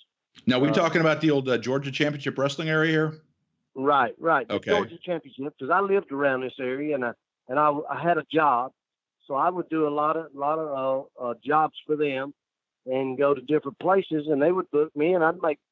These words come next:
Speaker 2: more doing that than I would in the police department, 'cause back then you didn't make a whole lot of money. So, uh,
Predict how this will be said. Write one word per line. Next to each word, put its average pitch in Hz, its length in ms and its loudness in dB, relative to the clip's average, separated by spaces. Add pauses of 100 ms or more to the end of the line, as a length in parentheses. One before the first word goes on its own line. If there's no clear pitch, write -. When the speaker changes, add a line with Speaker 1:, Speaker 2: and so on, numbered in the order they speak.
Speaker 2:
more 139 340 2
doing 135 280 2
that 160 240 -2
than 131 100 -6
I - 20 -2
would 127 200 0
in 117 60 -2
the 107 40 -4
police 151 280 0
department, 104 420 -8
'cause 104 140 -14
back 135 280 0
then 143 160 2
you 131 120 2
didn't 123 180 2
make 127 180 0
a 107 40 -8
whole 104 140 -2
lot 104 160 -2
of 95 60 -8
money. 107 220 0 (800)
So, 131 340 0
uh, 110 140 -4